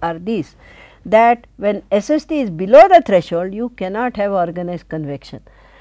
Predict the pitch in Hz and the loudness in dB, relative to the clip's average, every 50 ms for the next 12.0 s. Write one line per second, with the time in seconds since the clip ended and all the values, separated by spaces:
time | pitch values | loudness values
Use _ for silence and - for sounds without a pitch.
0 | - _ _ - 220 254 254 214 - _ - 214 247 262 262 247 233 269 294 302 | -20 _ _ -2 0 0 0 0 -2 _ -4 -2 -2 0 0 -2 -2 -2 -2 2
1 | 277 302 285 - 311 294 277 262 214 214 240 240 - - 302 311 302 302 262 262 | 4 4 4 6 4 2 4 4 4 4 4 4 2 4 6 8 8 8 8 6
2 | 262 254 240 220 202 226 247 269 277 277 - 277 247 196 175 214 277 330 320 311 | 6 6 6 6 6 6 6 6 6 4 4 2 2 6 8 10 10 10 10 8
3 | 285 233 240 240 214 220 202 196 - - - 175 165 151 156 165 160 - - 285 | 4 4 2 -2 -2 0 -2 -2 -4 -4 -6 -4 -2 -2 -2 -2 -2 -2 -4 -6
4 | 330 330 - - - - - - - 226 233 226 254 285 294 381 392 339 311 320 | -6 -6 -8 -14 -20 -20 -14 -6 -2 -2 2 4 4 4 4 2 0 2 4 4
5 | 311 302 320 302 - 320 302 277 - 294 294 277 302 294 311 - 330 294 233 214 | 4 4 4 2 2 0 0 4 6 6 6 6 4 0 0 0 0 0 0 0
6 | 233 233 - 254 233 233 254 247 196 180 202 160 165 226 254 311 349 359 339 294 | -2 0 2 2 2 2 -2 -4 -4 -4 -4 0 2 4 4 4 2 0 -2 -2
7 | - - - 240 233 214 185 156 151 - _ _ _ _ - - - _ _ - | -4 -4 -2 0 0 0 0 -2 -4 -6 _ _ _ _ -20 -20 -20 _ _ -2
8 | - 254 285 269 339 339 285 277 302 285 294 269 262 269 277 262 254 269 262 247 | 2 2 2 2 0 0 4 4 6 8 10 8 8 8 6 4 4 2 -2 -2
9 | 262 247 247 233 - 165 214 254 285 311 302 262 277 269 247 254 262 277 285 285 | -2 -2 -2 -2 -2 0 0 2 2 2 2 4 4 6 8 8 8 8 6 4
10 | 262 277 269 240 262 247 233 - 226 220 214 202 202 196 - - 247 247 220 202 | 4 2 0 2 2 0 0 0 0 0 0 0 -2 -4 -4 -4 -4 -2 -2 -2
11 | 185 185 185 180 196 190 196 254 247 233 226 233 220 190 - - - 156 135 | -2 -2 -4 -4 -6 -6 -2 0 0 0 0 0 -2 -4 -4 -6 -8 -10 -10